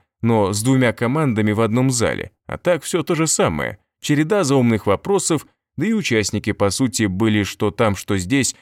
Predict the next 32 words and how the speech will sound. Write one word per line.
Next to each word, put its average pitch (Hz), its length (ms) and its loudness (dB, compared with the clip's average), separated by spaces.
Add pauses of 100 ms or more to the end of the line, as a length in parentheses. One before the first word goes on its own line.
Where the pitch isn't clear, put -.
(100)
одни 110 360 2
и 104 40 -2
те 76 200 -8
же. - 180 -12 (520)
Я 113 220 2
повернул 110 460 0
выключатель, 107 680 -2
вырубая 110 500 0
технику. - 600 -12 (300)
Устинов 143 640 -2 (180)
всхрапнул 117 560 0
громче. 120 520 -4 (460)
Выпил 185 540 -2
он 185 160 0
немало, 143 600 0 (200)
батареи 113 500 2
бутылок 131 520 0
стояли 101 480 0
повсюду. 64 720 -8 (300)
Похоже, 117 520 0 (180)
совсем 147 460 0
не 151 120 4
ест, 139 480 -2
только 113 320 -2
пьёт. 120 400 0 (360)
Даже 180 220 0
кошка 220 380 -2
у 208 40 2
него 202 240 2
явно 117 340 4
питалась 113 500 0
лучше, 131 400 0